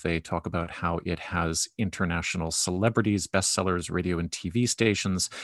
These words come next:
Um, they say that conspirituality offers a broad politico-spiritual philosophy based on two core convictions. Uh, the first is traditional to conspiracy theory, and the second is rooted in the New Age. So firstly,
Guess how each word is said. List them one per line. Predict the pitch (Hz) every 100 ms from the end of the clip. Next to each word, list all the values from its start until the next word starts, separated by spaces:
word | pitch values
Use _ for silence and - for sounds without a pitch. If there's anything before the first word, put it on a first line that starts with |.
| - - - -
Um, | - 107 101 104
they | 131 117
say | - - 143 143
that | 120 110 107 - -
conspirituality | 110 - 131 131 - 104 101 101 95
offers | 98 98 98 98
a |
broad | 82 - 95 104 104 -
politico-spiritual | 98 90 104 110 107 98 - - - 113 113 - 98
philosophy | - 92 95 - - 90
based | 73 87 -
on | 87 80
two | - 123
core | - 98 87
convictions. | - 90 87 101 - 82 90 - - - - - -
Uh, | 90
the | 85
first | - 101 90 87
is | -
traditional | 95 101 - 98 87
to | - -
conspiracy | 90 - 135 131 - 117
theory, | - 107 104 98
and | 90
the | 90
second | - 90 95
is | 90 -
rooted | 95 90 92
in | 87
the |
New | 90 87 95
Age. | 87 82 80
So | - 82
firstly, | - 135 127 - 98 92